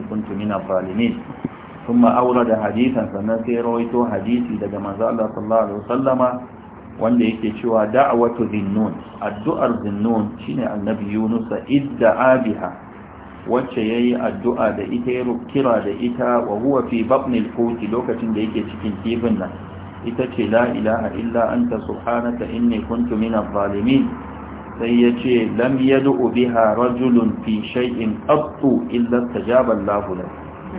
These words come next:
Babu wani mutum da zai roƙi Allah da ita a cikin kowane irin abu ne, face sai Allah ya amsa masa. Saboda haka ya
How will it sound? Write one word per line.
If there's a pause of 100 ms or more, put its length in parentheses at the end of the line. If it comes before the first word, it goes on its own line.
(320)
Babu
wani
mutum
da
zai
roƙi (140)
Allah (640)
da
ita
a
cikin (160)
kowane
irin
abu
ne, (1400)
face
sai
Allah
ya
amsa
masa. (1500)
Saboda
haka
ya